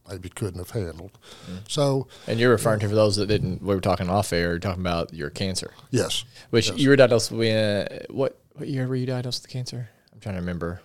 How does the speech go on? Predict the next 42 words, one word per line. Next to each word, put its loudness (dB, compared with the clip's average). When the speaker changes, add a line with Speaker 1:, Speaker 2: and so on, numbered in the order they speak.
Speaker 2:
what -8
year. -2
Speaker 1:
Uh, 4
two 6
thousand 6
sixteen. 0
Speaker 2:
Colon 4
cancer, -4
correct? -4
Speaker 1:
Colon 4
cancer. -6
Speaker 2:
What -6
Speaker 1:
So 2
I'm 4
Speaker 2:
stage 8
Speaker 1:
six 8
Speaker 2:
were 4
you 8
Speaker 1:
years 8
Speaker 2:
at? 6
Speaker 1:
out. -8
Speaker 2:
What -2
stage? 2
Oh, -4
great. -8
That's -8
awesome. -6
What 2
stage 4
were 2
you 0
in? -4
Speaker 1:
Three. 0
Speaker 2:
Okay. -4
Speaker 1:
Three. -8
Stage -6
three. -12
Uh, 0
but -6
it 4
was 2
a, 4